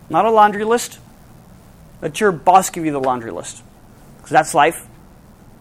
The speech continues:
Let the book give you the laundry list. Maybe friends who think the laundry list will work.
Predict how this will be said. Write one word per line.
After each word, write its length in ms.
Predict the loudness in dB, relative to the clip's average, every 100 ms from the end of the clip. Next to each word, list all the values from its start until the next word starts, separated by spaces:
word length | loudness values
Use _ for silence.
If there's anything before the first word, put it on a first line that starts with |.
| -20 -20 -20 -20 -20 -20 -20 -20 -20 -20 -20 -20 -20 -20 -20 -20 -8
Let 140 | -6
the 60 | 0
book 360 | 4 4 2 -6
give 160 | -4
you 80 | -2
the 80 | -2
laundry 320 | -4 -6 -12
list. 240 | -14 -18 -20 -20 -20 -20 -20 -20 -20 -20 -20 -20 -20 -20 -20 -20 -20 -20 -20 -20 -20 -20 -20 -20 -20 -20 -20 -8
Maybe 240 | -4 -2 -4
friends 540 | 0 2 2 -4 -6
who 320 | -4 -4 -4 -10 -20 -20 -6
think 320 | 2 2 4
the 80 | 4
laundry 320 | 4 2 -4
list 220 | -6 -6
will 100 | -8
work. 160 | -8